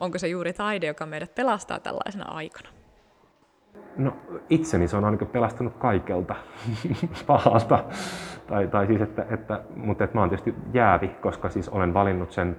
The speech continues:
Speaker 2: tai se on, tai että siitä on syntynyt oma elämän muoto jotenkin itselle. Mut että siis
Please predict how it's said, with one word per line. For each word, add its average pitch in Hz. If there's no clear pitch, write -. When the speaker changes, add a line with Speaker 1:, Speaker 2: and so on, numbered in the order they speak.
Speaker 2:
tai 85
se 92
on, 90
tai 92
että -
siitä 98
on 92
syntynyt 85
oma 87
elämän 85
muoto 87
jotenkin 107
itselle. 101
Mut 92
että 90
siis -